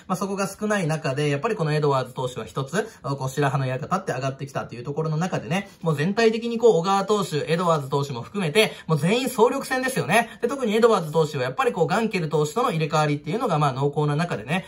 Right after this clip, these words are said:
まあ、少ない試合数になるとは思うんですけれども、ガンケル投手が上がってくるということになればね、まあ、すぐ抹消しなければいけないと、まあ、ちょっとね、かわいそうな立場ではあるとは思うんですけれども、まあ、この少ない試合数の中でね、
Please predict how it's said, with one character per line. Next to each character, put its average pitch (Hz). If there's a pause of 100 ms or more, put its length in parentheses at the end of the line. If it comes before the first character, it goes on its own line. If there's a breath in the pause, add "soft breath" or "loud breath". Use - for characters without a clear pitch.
(120)
ま -
あ、 -
少 -
な 220
い 196
試 190
合 214
数 180
に 147
な 196
る 226
と 233
は 226
思 196
う 247
ん 165
で 147
す -
け 147
れ 127
ど 127
も、 214
ガ 190
ン 180
ケ 156
ル 143
投 143
手 143
が 120
上 151
が 185
っ 180
て 196
く 214
る 180
と 139
い 143
う 165
こ 170
と 214
に 175
な 147
れ 165
ば -
ね、 208 (160 loud breath)
ま 127
あ、 -
す -
ぐ 160
抹 139
消 156
し 156
な 165
け 160
れ 143
ば 127
い 120
け 170
な 139
い 147
と、 135
ま 156
あ、 -
ち 254
ょ 254
っ -
と 170
ね、 220
か 202
わ 190
い 202
そ 233
う -
な 165
立 202
場 180
で 226
は 226
あ 202
る 202
と 160
は 139
思 175
う 190
ん 151
で 131
す -
け 139
れ 123
ど 165
も、 285 (140 loud breath)
ま 170
あ、 -
こ 170
の 156
少 -
な 196
い 160
試 -
合 -
数 -
の 113
中 151
で 110
ね、 165